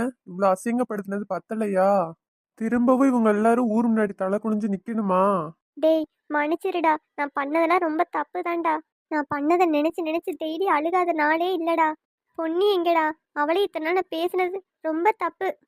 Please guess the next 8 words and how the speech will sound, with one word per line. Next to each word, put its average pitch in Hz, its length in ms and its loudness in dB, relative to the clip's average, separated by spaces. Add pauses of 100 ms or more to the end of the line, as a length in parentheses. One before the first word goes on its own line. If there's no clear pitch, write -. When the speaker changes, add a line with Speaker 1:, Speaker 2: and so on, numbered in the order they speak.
(220)
Speaker 2:
அதுதான் 320 400 2
உங்க 320 160 -2
ரெண்டு 320 220 0
பேத்தையும் 359 320 -2
வீட்டுக்கு 370 260 -2
கூட்டிட்டு 370 320 -4
போலான்னு 349 320 0
வந்திருக்கேன். 330 420 -4